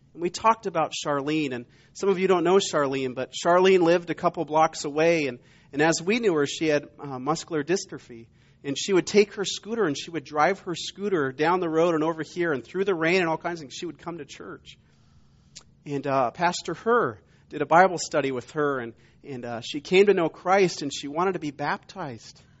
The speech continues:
And so we, we did not do a public baptism because it was, it would, it would have been very tough. But we did have, I think, five, six people, and we felt like that was public <laughs> enough. And I helped her, and she, she got baptized, letting everybody know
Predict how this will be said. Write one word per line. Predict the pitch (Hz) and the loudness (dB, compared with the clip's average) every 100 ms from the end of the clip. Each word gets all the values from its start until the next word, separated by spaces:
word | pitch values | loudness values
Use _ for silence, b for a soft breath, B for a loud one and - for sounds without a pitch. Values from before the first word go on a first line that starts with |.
| b b b b | b b b b
And | - | -16
so | - 160 | -2 0
we, | 185 220 - | 2 0 -2
we | 165 208 | 0 4
did | 202 | 4
not | 185 170 | 6 2
do | 143 180 | 2 0
a | |
public | 165 - 180 180 180 | 2 0 2 2 2
baptism | 170 - 170 160 170 160 | 2 2 -2 -4 -2 -2
because | 151 - 147 139 - | -4 -2 -2 -2 -8
it | 147 | -8
was, | 143 123 - - - _ | -4 -4 -6 -10 -18 _
it | 147 | -8
would, | 143 135 | -8 -8
it | 147 | -6
would | 151 | -2
have | 143 | -2
been | 143 | -4
very | 135 135 127 | -4 -4 -6
tough. | - 147 120 - - b b b - | -2 0 0 -6 -20 b b b -8
But | 143 | 0
we | 151 | 2
did | 170 202 | 4 4
have, | 175 175 185 165 | 4 6 6 4
I | |
think, | 143 160 151 - _ _ _ | -4 -8 -10 -14 _ _ _
five, | 151 147 165 160 | 2 4 4 2
six | - 170 - | -6 -6 -10
people, | 175 165 180 180 | -12 -12 -8 -8
and | 139 | -10
we | 127 | -12
felt | - 110 | -12 -8
like | 143 | -6
that | 147 139 | -4 -6
was | - | -6
public | - 143 135 - | -10 -8 -8 -6
<laughs> | |
enough. | 143 - 156 - _ b b b b _ | -4 2 2 2 _ b b b b _
And | 143 135 | -8 0
I | 135 | 0
helped | 147 170 - | 2 0 0
her, | 175 | -4
and | 160 | -4
she, | - 156 - | -6 -12 -14
she | - 147 | -16 -10
got | 147 139 | -8 -6
baptized, | 151 170 - 147 131 127 - _ | -6 -6 -8 -6 -4 -6 -12 _
letting | 147 156 160 | 0 0 0
everybody | 170 151 135 | -4 -4 -6
know | 143 175 139 | -6 -8 -8